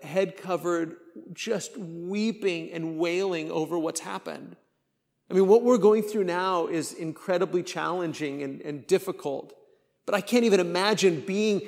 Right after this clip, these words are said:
even just one of David's men, being driven out of town, being exiled out of Jerusalem because now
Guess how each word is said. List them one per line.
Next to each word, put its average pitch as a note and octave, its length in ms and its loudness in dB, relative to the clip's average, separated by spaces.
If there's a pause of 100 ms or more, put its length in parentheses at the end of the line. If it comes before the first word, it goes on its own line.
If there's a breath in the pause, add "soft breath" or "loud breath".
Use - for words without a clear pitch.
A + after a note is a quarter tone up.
(140 loud breath)
even B3 340 2
just A#3 300 2
one G3 240 2
of F#3+ 140 2
David's G3 420 6
men, E3 400 0
being D3+ 280 0
driven G#3 460 4
out F#3+ 280 2
of F#3+ 180 0
town, F#3+ 380 -2
being F3+ 360 0
exiled G3+ 540 0
out F#3+ 200 0
of F3+ 100 0
Jerusalem F#3 580 -2
because E3+ 320 -2
now F#3 320 -4